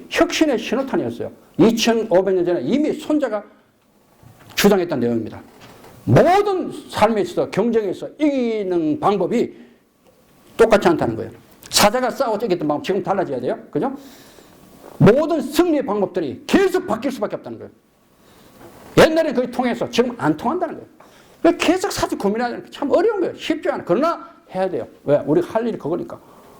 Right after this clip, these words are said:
연평해전. 난리 났잖아. 케이비에스에서 연락 왔어요. 지금 나라가 엉망되고 전 세계가 한국을 주목하는데 국방 때문에 막 굉장히 그 어려워한다. 그러니까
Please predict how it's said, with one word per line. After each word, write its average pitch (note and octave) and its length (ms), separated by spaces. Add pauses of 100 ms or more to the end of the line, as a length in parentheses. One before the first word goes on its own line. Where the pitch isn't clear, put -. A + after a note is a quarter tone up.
(100)
연평해전. E3 720 (1600)
난리 - 240
났잖아. D3 300 (600)
케이비에스에서 C4 760
연락 B3 220
왔어요. F#3+ 420 (760)
지금 A3+ 460 (340)
나라가 A3+ 460
엉망되고 G#3 680
전 G#3+ 240
세계가 G#3+ 340
한국을 G#3 540
주목하는데 F#3+ 560
국방 A#3+ 440
때문에 G3 360
막 - 140
굉장히 B3 460
그 F3+ 420
어려워한다. F3+ 400 (300)
그러니까 A#3 260